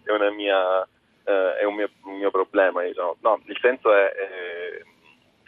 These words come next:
lui ha rappresentato il, eh, il mafioso moderno, cioè quello che comunque in ogni, eh, in ogni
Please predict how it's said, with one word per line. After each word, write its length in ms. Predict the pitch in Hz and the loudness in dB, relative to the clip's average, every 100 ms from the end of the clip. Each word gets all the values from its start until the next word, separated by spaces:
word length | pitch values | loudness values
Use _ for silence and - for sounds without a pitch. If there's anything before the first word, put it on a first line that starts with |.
| - - | -20 -8
lui 260 | 123 123 - | -6 -6 -2
ha 100 | 98 | 0
rappresentato 960 | 101 95 101 110 90 101 - 98 107 | 0 -2 -6 -2 2 2 4 2 0
il, 160 | 98 90 | -4 -8
eh, 1040 | 87 87 82 82 73 - 71 64 64 - | -4 -4 -4 -10 -12 -14 -12 -12 -14 -12
il 80 | 98 | -6
mafioso 360 | 90 90 95 107 | -4 -2 -6 -2
moderno, 400 | 87 95 87 85 | 4 6 4 2
cioè 140 | - | -2
quello 220 | 92 98 92 | 0 2 2
che 120 | 92 | 0
comunque 520 | - 110 110 95 92 | -2 0 0 0 -4
in 80 | 90 | 2
ogni, 420 | 110 101 95 92 | 0 0 -4 -6
eh, 1300 | 87 92 90 90 87 87 87 87 87 87 85 85 92 | -6 -4 -2 -2 -4 -6 -6 -8 -8 -10 -12 -14 -4
in 80 | 101 | 0
ogni 260 | 110 104 | 2 0